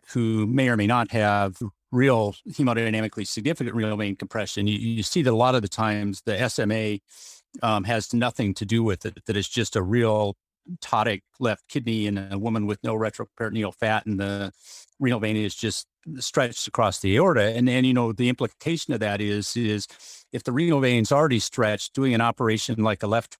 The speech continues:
renal vein transposition is only gonna make that stretch worse. So I, I think that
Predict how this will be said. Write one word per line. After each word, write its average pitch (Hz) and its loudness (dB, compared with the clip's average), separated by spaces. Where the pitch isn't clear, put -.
renal 117 -2
vein 104 -4
transposition 104 -2
is 104 -2
only 120 -2
gonna 110 -2
make 104 -4
that 98 -4
stretch - -6
worse. 95 -4
So 117 4
I, 110 0
I 117 -2
think 165 -4
that 117 -4